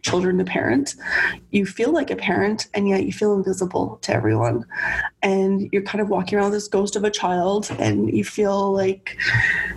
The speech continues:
"I just wanna be seen. I just wanna be acknowledged." And when people brush it under the rug and, you know, carry on, because a lot of people, that's how they deal with heart matters, is they just bottle it up. So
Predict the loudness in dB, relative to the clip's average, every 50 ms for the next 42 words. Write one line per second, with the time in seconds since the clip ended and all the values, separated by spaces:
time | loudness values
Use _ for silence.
0 | -12 -14 -18 -20 -20 -20 -20 _ _ _ -2 0 0 0 0 0 0 0 0 0
1 | 0 -2 -2 -2 0 2 2 2 0 0 0 0 0 0 -2 -2 -2 0 0 2
2 | 2 2 2 0 0 2 2 2 0 0 0 0 0 0 -2 -4 -6 -4 -2 0
3 | 2 2 2 2 0 -2 -4 -8 -14 -18 -20 -20 -20 -20 -20 -20 _ _ -2 0
4 | 2 2 2 0 -2 -2 0 0 2 2 0 0 0 0 -2 -2 0 0 0 0
5 | 0 0 0 0 0 0 2 2 0 0 0 0 0 0 0 0 -2 -4 -8 -10
6 | -10 -10 -10 -12 -18 -10 _ -2 0 2 0 0 -2 -4 -2 0 2 2 2 2
7 | 2 0 0 0 0 2 2 2 2 2 2 2 2 2 2 2 2 0 -2 -2
8 | -2 -2 0 0 0 0 2 2 2 2 2 0 -2 -2 -2 -2 0 0 0 0
9 | 0 0 0 0 0 0 0 0 0 0 0 0 0 0 0 -2 -2 -4 _ -2
10 | 0 0 2 2 0 0 -2 0 0 0 0 0 -2 -4 -6 -6 -2 0 0 2
11 | 2 0 0 -2 -6 -10 -12 -12 -6 -2 0 0 2 0 0